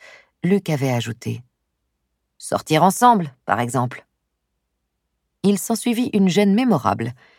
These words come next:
et Hope se retira peu de temps après, prétextant devoir réviser ses examens, ce qui était scientifiquement impossible en présence de deux crétins comme eux, avait-elle conclu en s'en allant. « Qu'est-ce qui t'a pris ? » demanda Josh. «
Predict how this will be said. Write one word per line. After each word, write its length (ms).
et 160
Hope 200
se 140
retira 420
peu 140
de 80
temps 180
après, 340
prétextant 540
devoir 360
réviser 440
ses 260
examens, 400
ce 160
qui 200
était 160
scientifiquement 720
impossible 720
en 100
présence 540
de 100
deux 180
crétins 360
comme 240
eux, 60
avait-elle 380
conclu 420
en 100
s'en 200
allant. « 240
Qu'est-ce 220
qui 100
t'a 140
pris ? » 380
demanda 320
Josh. « 420